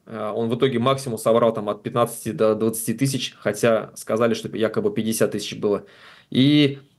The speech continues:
э, надо на-, на-, напомнить, что он пытался съездить, поговорить с башкирским населением в Хайбулинский район, а это соседний район с Баймакским районом, но в последний момент отменил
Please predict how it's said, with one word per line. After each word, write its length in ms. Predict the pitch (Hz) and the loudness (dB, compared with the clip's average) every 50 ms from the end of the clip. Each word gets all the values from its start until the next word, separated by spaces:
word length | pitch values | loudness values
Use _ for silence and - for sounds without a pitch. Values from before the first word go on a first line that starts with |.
| _ _ - | _ _ -2
э, 60 | 113 | 2
надо 920 | 113 117 117 120 120 120 123 123 123 120 120 - - 131 135 143 143 139 139 | 4 6 6 6 6 6 6 6 6 4 4 2 -2 0 0 2 2 2 2
на-, 140 | 147 147 | 2 2
на-, 200 | 131 131 135 135 | 0 -2 -4 -4
напомнить, 500 | - 127 139 143 139 180 180 165 139 127 | 0 0 0 0 4 2 2 4 2 0
что 160 | - - - 139 | 0 2 2 2
он 100 | 131 131 | 4 2
пытался 580 | 143 135 156 156 151 147 - 139 117 - - - _ | 2 2 4 4 4 2 2 -2 -4 -4 -6 -12 _
съездить, 640 | - - - 135 151 147 139 131 127 - - - - | -12 -2 2 4 4 4 4 2 2 0 -4 -12 -4
поговорить 520 | - 127 120 127 131 135 139 139 131 135 - | -2 2 4 6 6 6 6 4 2 0 -4
с 200 | - - 117 113 | -8 -8 -10 -2
башкирским 540 | 107 127 123 - - 151 135 139 - 127 120 | 0 0 0 0 0 -2 -2 0 0 0 0
населением 500 | 120 117 - 135 131 139 135 123 113 110 | 0 0 0 2 4 4 4 4 2 0
в 40 | |
Хайбулинский 580 | - - 147 151 147 139 135 127 127 131 - 135 | 0 2 2 4 4 4 4 4 2 0 0 2
район, 280 | 135 143 170 214 196 151 | 2 4 4 4 4 4
а 40 | |
это 100 | 139 135 | 0 0
соседний 380 | 120 - 135 131 147 143 131 127 | 0 -2 -2 0 2 2 2 4
район 260 | 123 127 127 123 113 | 4 4 4 2 2
с 60 | 101 | 0
Баймакским 480 | 101 120 120 123 123 113 117 - 123 113 | 0 0 2 2 2 0 0 -2 -2 2
районом, 380 | 113 113 113 110 104 107 - - _ _ _ _ _ _ | 4 4 4 4 2 -2 -8 -14 _ _ _ _ _ _
но 180 | 127 135 165 165 | 2 4 4 4
в 60 | 160 | 4
последний 340 | 156 156 139 143 180 165 156 | 2 0 2 2 0 2 2
момент 240 | 151 151 160 151 139 | 2 2 2 2 2
отменил 640 | 135 131 135 160 160 170 165 147 123 107 101 - | 0 0 0 0 0 2 2 2 2 2 -2 -4